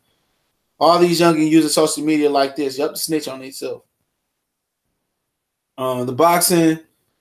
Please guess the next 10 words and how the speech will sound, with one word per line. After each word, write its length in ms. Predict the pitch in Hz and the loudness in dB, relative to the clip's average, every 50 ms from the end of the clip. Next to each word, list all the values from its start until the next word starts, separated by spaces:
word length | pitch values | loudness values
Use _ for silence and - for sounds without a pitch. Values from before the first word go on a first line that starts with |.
| _ _ _ - | _ _ _ -2
beat 380 | 135 156 175 180 170 - - 143 | 2 2 2 2 0 -2 -6 -4
had 420 | 151 160 156 151 151 143 135 127 | 0 2 2 4 2 2 0 2
Bud 440 | 147 156 160 160 160 160 156 151 151 | 4 6 6 6 6 6 4 2 0
and 220 | 143 143 135 139 | -4 -8 -8 -4
Big 240 | 139 156 160 147 135 | 0 0 0 2 2
Baby 360 | 151 156 156 156 143 143 139 | 2 2 2 2 0 -2 -6
on 280 | 139 135 131 131 123 - | -6 -4 -6 -6 -6 -6
pretty 220 | - 156 151 147 | -4 -4 -4 -4
good 220 | 139 139 143 143 - | -6 -6 -6 -6 -4
interviews. 760 | 147 151 147 139 131 127 127 123 123 120 117 117 120 - | -6 -6 -6 -8 -10 -12 -12 -12 -12 -12 -14 -16 -20 -20